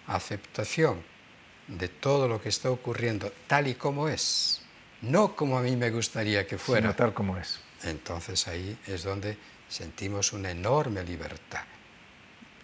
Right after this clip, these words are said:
Speaker 1: No hay pastillas, no se compra en ningún establecimiento, en ningún supermercado, en ninguna farmacia.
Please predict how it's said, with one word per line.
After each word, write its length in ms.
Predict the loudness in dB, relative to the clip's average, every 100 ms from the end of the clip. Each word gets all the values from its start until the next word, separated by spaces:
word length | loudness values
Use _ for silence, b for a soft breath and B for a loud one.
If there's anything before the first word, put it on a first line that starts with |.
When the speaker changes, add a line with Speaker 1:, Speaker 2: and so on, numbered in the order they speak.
| -20 -20 -20 -18 -4
Speaker 1:
No 100 | 0
hay 80 | 0
pastillas, 880 | 0 -2 -2 -4 -2 -2 -2 -6 -10 -8
no 120 | -6
se 140 | -4 -2
compra 640 | -2 -4 -2 -2 -2 -2
en 180 | -6 -8
ningún 260 | -8 -6 -4
establecimiento, 920 | -4 -4 -6 -6 -6 -6 -6 -6 -8
en 80 | -8
ningún 260 | -8 -6 -6
supermercado, 840 | -6 -6 -4 -6 -6 -2 -2 -2
en 60 | -6
ninguna 320 | -8 -6 -6
farmacia. 540 | -6 -4 -4 -4 -8